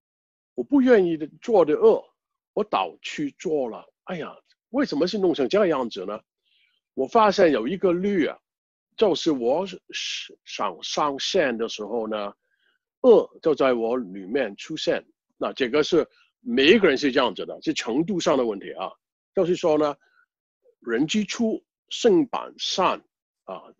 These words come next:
这个我们儒家思想呢，啊，我相信的啊，上帝被创-，创造人的时候呢，全是好的，但是罪进了，进入了世界，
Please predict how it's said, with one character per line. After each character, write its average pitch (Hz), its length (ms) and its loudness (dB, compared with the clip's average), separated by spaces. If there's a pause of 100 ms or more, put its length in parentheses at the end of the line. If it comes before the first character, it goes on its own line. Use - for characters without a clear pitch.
(120)
这 123 140 -10
个 101 460 -6
我 104 100 -10
们 120 200 -2
儒 117 160 -6
家 143 200 2
思 156 180 -6
想 82 280 -6
呢， 87 80 -10 (180)
啊， 92 180 -10 (200)
我 117 120 -2
相 220 220 2
信 190 180 4
的 113 100 -2
啊， 107 140 -6 (800)
上 196 240 4
帝 185 120 2
被 165 140 2
创-， 170 300 2 (180)
创 196 220 2
造 151 140 2
人 110 200 0
的 143 80 -2
时 139 100 -6
候 120 200 -2
呢， 117 200 0 (320)
全 117 280 -4
是 - 160 -2
好 85 420 -2
的， 117 180 -4 (560)
但 185 220 4
是 131 320 -2 (100)
罪 170 400 2 (760)
进 180 300 0
了， 110 320 0
进 160 420 -4
入 180 280 6
了 127 140 -2
世 - 280 -6
界， 127 240 -4